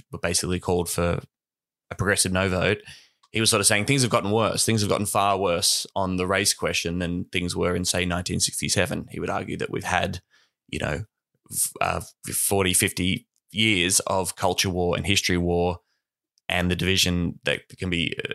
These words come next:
and misinformation that can be spread through social media that actually makes things worse. And, of course, the social fabric has been torn apart by <laughs> neoliberalism, and the,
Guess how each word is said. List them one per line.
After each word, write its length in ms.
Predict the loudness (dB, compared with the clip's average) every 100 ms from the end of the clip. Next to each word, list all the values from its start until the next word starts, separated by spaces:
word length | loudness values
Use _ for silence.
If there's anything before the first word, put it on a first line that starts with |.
| -4
and 100 | -2
misinformation 580 | 0 0 0 0 0
that 60 | -2
can 60 | 0
be 60 |
spread 260 | 0 2 0
through 100 | 0
social 260 | -2 -2 0
media 400 | 0 2 2 0
that 120 | -4 -2
actually 320 | -4 -2 -2
makes 320 | 0 -2 -2 -4
things 480 | -4 -4 -4 -6 -8 _ _ _ 0
worse. 280 | 0 0 0
And, 200 | 0 0
of 80 | 0
course, 200 | 0 2
the 80 | 2
social 280 | 0 0 0
fabric 380 | 2 2 2
has 160 | 0 0
been 160 | 0 0
torn 260 | 0 0
apart 360 | 0 0 0 -2
by 300 | -4 -2 -4 -8 -20
<laughs> 200 | -20 -4
neoliberalism, 880 | 0 2 2 0 0 0 -2 -4 -6 _ _ _ _
and 300 | -4 -2 -2
the, 480 | -2 -2 -2 -4 -6